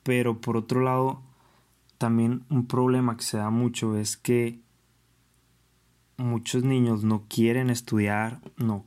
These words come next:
quieren ayudar en su casa, no se quieren hacer responsables, no quieren hacer su tarea. Hacen eso, o sea, es, eso es un berrinche, pues, y ahí el niño,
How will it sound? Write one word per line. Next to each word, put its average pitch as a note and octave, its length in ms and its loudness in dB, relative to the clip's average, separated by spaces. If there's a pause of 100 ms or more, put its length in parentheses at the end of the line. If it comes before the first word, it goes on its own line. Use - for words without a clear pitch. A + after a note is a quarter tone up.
quieren B2+ 320 0
ayudar A2 320 0
en G#2 100 0
su G2+ 180 -8
casa, G#2 400 -6
no G#2 120 -2
se A2+ 140 -8
quieren C3 180 0
hacer A#2+ 180 -2
responsables, G#2+ 760 -2
no G#2+ 140 -4
quieren C3 300 0
hacer A2+ 220 -2
su A#2 200 -6
tarea. G#2 540 -4 (440)
Hacen - 440 -6
eso, A#2 300 -8 (200)
o - 40 -18
sea, G#2 480 -2
es, - 640 -8
eso B2 100 -4
es B2 100 0
un D3 120 4
berrinche, C3+ 460 0
pues, - 400 -10
y A#2+ 40 -2
ahí A2 220 2
el B2 120 2
niño, B2 440 0